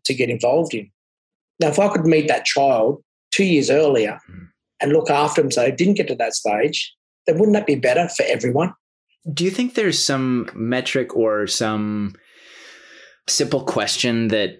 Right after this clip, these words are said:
Speaker 2: uh, primary care providers, Indigenous healthcare providers could include into early assessments to help try and pick up more of this hearing loss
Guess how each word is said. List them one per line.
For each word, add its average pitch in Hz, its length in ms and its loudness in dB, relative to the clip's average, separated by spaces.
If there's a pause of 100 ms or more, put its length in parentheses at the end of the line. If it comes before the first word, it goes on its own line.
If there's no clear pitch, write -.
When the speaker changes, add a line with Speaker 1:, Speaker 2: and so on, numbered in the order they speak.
Speaker 2:
uh, 101 260 -2 (220)
primary 120 320 -2
care 110 180 -4
providers, 95 840 -2
Indigenous 104 520 -2
healthcare 95 340 -4
providers 90 400 -4
could - 180 -2
include 104 800 0
into 95 680 -2
early 104 280 0
assessments 98 720 -2
to 107 100 -2
help 107 240 -4
try 104 200 -4
and 98 160 -2
pick - 260 -6
up 90 180 -4
more 107 220 -2
of 104 100 -4
this 104 300 -2
hearing 101 300 -2
loss 95 360 -2